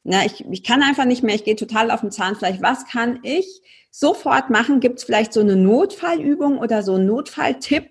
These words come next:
oder Notfallmethode, wo der, wo du sagst, okay, damit kannst du jetzt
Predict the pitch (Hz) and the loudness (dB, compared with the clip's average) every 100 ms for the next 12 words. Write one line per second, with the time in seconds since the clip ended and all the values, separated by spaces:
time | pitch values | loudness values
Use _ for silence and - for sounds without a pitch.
0 | _ - 180 185 202 262 262 269 247 240 | _ -8 -4 0 0 0 -2 0 2 0
1 | - 247 247 247 247 - _ 208 214 202 | 0 0 2 0 -2 -20 _ 0 0 0
2 | 190 214 220 208 214 220 - 208 233 214 | -4 -2 -2 0 2 0 -2 -6 -4 -2
3 | 208 214 214 220 220 220 214 208 - _ | -4 -4 -4 -4 -2 0 0 -2 -20 _
4 | 208 214 | 0 0